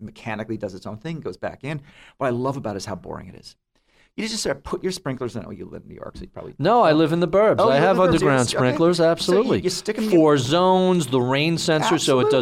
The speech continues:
Speaker 1: Absolutely.
Speaker 2: go on when it's raining.
Speaker 1: And it
Speaker 2: It's an
Speaker 1: just
Speaker 2: interesting little
Speaker 1: and, and it
Speaker 2: technology.
Speaker 1: just kinda works, right?
Speaker 2: Yeah.
Speaker 1: You, you, you, you, you, you
Speaker 2: You
Speaker 1: stick 'em
Speaker 2: take
Speaker 1: in
Speaker 2: it for granted.
Speaker 1: So I would, that's the, that is the sign of success. So if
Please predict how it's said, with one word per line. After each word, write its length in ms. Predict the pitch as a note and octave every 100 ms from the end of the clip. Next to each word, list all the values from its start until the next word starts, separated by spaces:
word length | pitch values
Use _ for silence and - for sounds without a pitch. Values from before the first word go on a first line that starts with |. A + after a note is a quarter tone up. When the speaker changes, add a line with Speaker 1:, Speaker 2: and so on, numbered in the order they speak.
| D3+
Speaker 1:
Absolutely. 80 | A#2+
Speaker 2:
go 140 | C3
on 100 | B2+ B2+
when 60 | A#2
it's 120 | -
raining. 380 | D3+ F3+ A3 - _ -
Speaker 1:
And 80 | -
it 20 |
Speaker 2:
It's 100 | A#3+
an 40 | D#4
Speaker 1:
just 40 |
Speaker 2:
interesting 400 | C#4+ D4 D#4 D#4
little 200 | D4 D4
Speaker 1:
and, 100 | D4
and 80 | D4
it 80 | A#3+
Speaker 2:
technology. 380 | D4 D4+ A4 -
Speaker 1:
just 180 | F#4 -
kinda 180 | G4 G4
works, 480 | G#4 A4 - -
right? 240 | - F4+ C#4+
Speaker 2:
Yeah. 140 | D#3+
Speaker 1:
You, 0 |
you, 180 | C#3 D3+ D#3
you, 200 | B2 -
you, 160 | B2 G2
you, 220 | - G#2 A#2
you 100 | B2+
Speaker 2:
You 80 | C3+
Speaker 1:
stick 140 | -
'em 60 | C#3+
Speaker 2:
take 100 | C3+
Speaker 1:
in 40 | F3
Speaker 2:
it 60 | -
for 120 | G3+
granted. 540 | G#3 B3 C#4 - - _ _ _ _ _
Speaker 1:
So 140 | -
I 100 | E3
would, 240 | E3+ E3+ -
that's 260 | D#3 -
the, 220 | - C3 -
that 240 | C3+ D#3
is 140 | E3+ C#3
the 100 | C#3
sign 320 | - G#2+ G#2
of 80 | F#2
success. 380 | - - F2+
So 120 | - A2+
if 200 | B2